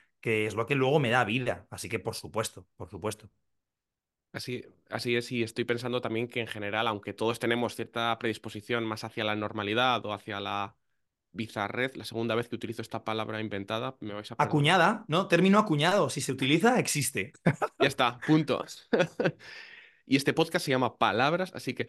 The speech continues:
Speaker 2: no, pero lo que quería decir es que creo que en el,
Speaker 1: <laughs>
Speaker 2: en el fondo,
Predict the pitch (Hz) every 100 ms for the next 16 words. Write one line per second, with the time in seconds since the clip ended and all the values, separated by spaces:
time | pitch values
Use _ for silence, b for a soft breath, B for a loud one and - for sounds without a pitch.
0 | B B - 139 120 113 113 113 117 123
1 | 131 135 151 214 127 - 220 214 151 139
2 | 127 - 123 120 120 175 170 131 208